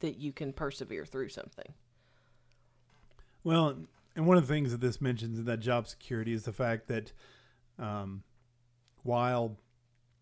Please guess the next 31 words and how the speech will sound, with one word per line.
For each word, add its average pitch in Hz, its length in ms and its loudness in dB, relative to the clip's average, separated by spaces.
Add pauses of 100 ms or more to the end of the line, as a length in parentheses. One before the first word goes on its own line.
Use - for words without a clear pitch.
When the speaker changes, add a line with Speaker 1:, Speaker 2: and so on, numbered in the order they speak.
(920)
Speaker 2:
plumbing 131 680 0
and 110 460 -4
electricity, 123 680 -2
electricians 123 960 -2 (320)
are 123 120 0
needed 127 420 0
a-, 120 260 -8
at 127 180 -8
the 131 60 -2
local 123 340 0
level, 117 400 -2 (580)
uh, 107 300 -2
a 117 60 -4
lot 131 200 4
of 127 80 0
things 120 240 -2
like 110 180 -4
finance 120 600 0
and 101 220 -2
healthcare 123 420 -2
management, 113 680 -2
and, 104 260 -6
uh, 113 240 -8
you 120 160 -2
know, 104 80 0
if 104 140 -4
you 120 60 -8
take 123 240 -2
a 120 40 -2
look 117 300 0
at, 101 140 -4